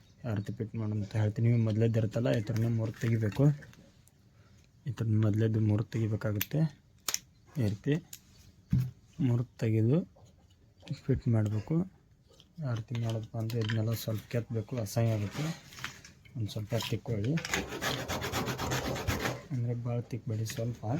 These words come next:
ಒಂದು ಸ್ವಲ್ಪ ತಿಕ್ಬೇಕು. ಸೌಂಡ್ ಆಗುತ್ತೆ, ಹಾಗಾದ್ರೆ ಅಲ್ಲಿ ಗಾಳಿಗೆ ಹತ್ತುತ್ತೆ ಅವು.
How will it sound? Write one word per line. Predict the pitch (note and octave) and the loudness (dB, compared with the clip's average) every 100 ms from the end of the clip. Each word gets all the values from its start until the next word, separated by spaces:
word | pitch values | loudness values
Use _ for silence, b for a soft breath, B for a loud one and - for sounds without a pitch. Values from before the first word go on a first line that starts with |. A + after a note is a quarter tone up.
| C3 - - - - - - - - - - - - - - - - - - - - - - - - - - - - - - | -2 -4 -6 -6 -6 -4 -4 -2 -4 -4 -2 -2 2 2 2 -2 -2 0 0 0 -2 -2 -2 -2 0 -4 -4 -4 -4 -6 -6
ಒಂದು | G#2+ - | -6 -4
ಸ್ವಲ್ಪ | G#2 A2 - | -2 -4 -6
ತಿಕ್ಬೇಕು. | G#2+ - G#2 G2+ D#3 E3+ - - - - - - - - - - - - - - - - - - - - - | -12 -8 -6 -2 0 -2 -4 -12 -16 -20 -14 -14 -14 -12 -6 -4 0 0 2 4 4 4 4 6 6 6 6
ಸೌಂಡ್ | C#3 A#2 B2+ B2+ A#2+ G#2+ | 6 6 6 6 4 2
ಆಗುತ್ತೆ, | G2+ G#2+ C3+ C#3 - - - - - - | 0 -2 -2 -4 -6 -8 -8 -8 -8 0
ಹಾಗಾದ್ರೆ | A2+ A2+ A2 A#2 | 2 2 0 0
ಅಲ್ಲಿ | G#2+ G#2+ A2+ | 0 -2 -4
ಗಾಳಿಗೆ | A2 A2 A2+ A2 | -2 -2 0 -2
ಹತ್ತುತ್ತೆ | G#2 - - G2+ | -2 -6 -4 -2
ಅವು. | G#2+ | 0